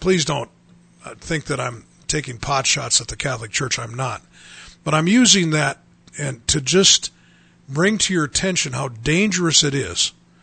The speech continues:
that we make up rules about God's church and we claim that God did it when he didn't.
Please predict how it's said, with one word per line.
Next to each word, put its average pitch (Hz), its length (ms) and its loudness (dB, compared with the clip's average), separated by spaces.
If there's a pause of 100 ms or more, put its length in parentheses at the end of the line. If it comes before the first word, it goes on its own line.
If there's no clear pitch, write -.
(800)
that 147 180 -4
we 180 200 2
make 190 360 4
up 180 180 4
rules 151 500 6
about 139 300 0
God's 156 380 2
church - 540 0 (540)
and 135 180 -4
we 139 120 0
claim 180 460 2
that - 340 -4
God 160 360 2
did 104 140 -4
it 82 100 -10 (300)
when 127 100 -10
he 127 100 -4
didn't. 147 420 0